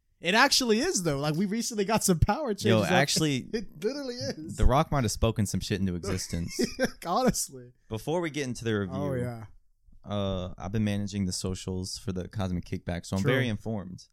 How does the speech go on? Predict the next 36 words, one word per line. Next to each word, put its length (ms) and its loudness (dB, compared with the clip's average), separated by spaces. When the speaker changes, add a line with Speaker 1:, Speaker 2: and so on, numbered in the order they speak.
Speaker 1:
Oh, 60 -2
yeah. 140 0
Nick's 240 0
been 120 2
all 220 6
over. 180 2
Go 120 -4
check 240 -10
out 100 -8
the 80 -8
Twitter. 320 -8
We'll 100 -4
have 140 -2
it 80 8
in 60 6
the 60 -2
link 200 -2
below. 340 -4
Cosmic 320 -6
Kickback 380 0
on 80 -4
Twitter 340 -4
Speaker 2:
Mm-hmm. 300 2
Speaker 1:
and 100 -4
on 80 -4
Instagram 420 -2
as 120 -4
well. 180 -4
Speaker 2:
Yep. 220 0
So, 400 0
two 160 -4
things 240 -4
came 200 -8
from 140 -8
this 160 -10
movie, 420 -10